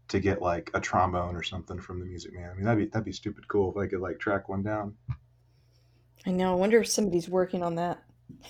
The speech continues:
Speaker 2: <laughs> There's gotta be some way to kind of figure out a ballpark this is probably one of the instruments or something.
Speaker 1: Yeah. I, I mean,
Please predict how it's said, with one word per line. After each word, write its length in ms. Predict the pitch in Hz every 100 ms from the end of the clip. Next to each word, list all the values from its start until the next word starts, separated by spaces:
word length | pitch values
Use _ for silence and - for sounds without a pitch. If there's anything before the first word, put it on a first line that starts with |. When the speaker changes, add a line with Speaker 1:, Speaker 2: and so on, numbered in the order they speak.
| -
Speaker 2:
<laughs> 760 | - - - _ _ _ _ _
There's 200 | - 196
gotta 160 | 285 285
be 100 | 180
some 320 | - 190 185
way 160 | 170 156
to 80 |
kind 260 | 160 - 175
of 80 | 156
figure 280 | - 175 170
out 80 |
a 40 | 151
ballpark 720 | - 160 170 - 160 156 147 - _ _ _ _ _ _ _ _ _ - 165 160 -
this 160 | 180 165
is 140 | 156
probably 720 | - - - 165 175 165 147 151
one 180 | 151 151
of 80 |
the 100 | 156
instruments 480 | 147 156 - 165 160
or 40 | 165
something. 420 | - 165 165 170 - _ _
Speaker 1:
Yeah. 280 | 87 85 - - _ _ _ _ _ _ _ _ _ _ _ _ _ _ _
I, 140 | 107 113
I 100 | 104
mean, 260 | 101 92